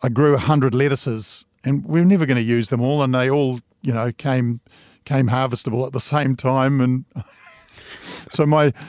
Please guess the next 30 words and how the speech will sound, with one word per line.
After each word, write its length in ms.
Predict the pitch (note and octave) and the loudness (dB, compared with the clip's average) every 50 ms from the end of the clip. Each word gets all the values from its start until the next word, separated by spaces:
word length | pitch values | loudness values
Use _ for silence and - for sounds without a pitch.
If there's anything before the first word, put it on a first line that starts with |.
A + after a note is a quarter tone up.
| - - | -8 -2
my 120 | - - | -2 0
garden 360 | C#3 A#2 D#3 D#3 D#3 D3+ C#3+ C3+ | 2 2 2 4 4 4 4 4
management 380 | C#3 C#3+ C#3+ C3+ A2+ B2 B2 | 4 4 2 2 2 0 0
is 60 | G#2+ | 0
terrible, 340 | - - D3 C#3+ C3+ B2 A#2 | 0 0 0 0 0 0 0
but 160 | A2+ B2 C3 | 0 0 0
I, 240 | C3+ C3+ C3+ - C#3 | 2 0 0 0 0
I 60 | C#3+ | 0
do 140 | C#3+ E3 F3 E3+ | 2 2 2 4
enjoy 340 | D3 C3 B2 C#3+ C#3 C3+ | 2 2 2 2 2 2
doing 240 | B2 G#2+ C3+ C3 B2 A#2+ | 2 0 0 0 2 0
a 40 | |
little 140 | A#2 A#2+ A#2 | 0 0 0
bit 100 | G#2+ A2 | 0 0
of 40 | G#2+ | -2
that. 140 | A2 A2+ A2+ | -2 -2 -4
I'm 120 | A#2+ B2 A2+ | -4 -8 -8
trying 200 | - - C3 B2 | -4 -4 -4 -2
to 40 | |
get 100 | A2+ A#2 G#2+ | -4 -6 -8
the 80 | G#2 | -10
kids 280 | - - C3 A#2 G#2 G#2+ | -10 -8 -10 -8 -8 -8
interested. 300 | B2 A2+ - - - A#2+ | -10 -10 -10 -12 -12 -10
They've 140 | G#2 A2+ A2 | -10 -10 -8
just 200 | G#2+ G#2+ - - | -10 -10 -10 -8
planted 280 | - B2+ B2 A#2 G#2+ | -6 -4 -4 -4 -4
some 160 | - - B2 A2 | -4 -2 -2 -2
sunflower 520 | - - C3+ A#2 A2 - - A#2 A#2 A2 | 0 0 0 0 -2 -2 -2 -2 -2 -2
seeds. 340 | - - - A2+ A2+ A2 - | -4 -4 -4 -6 -6 -6 -6
So, 160 | - - A#2+ | -4 -4 -4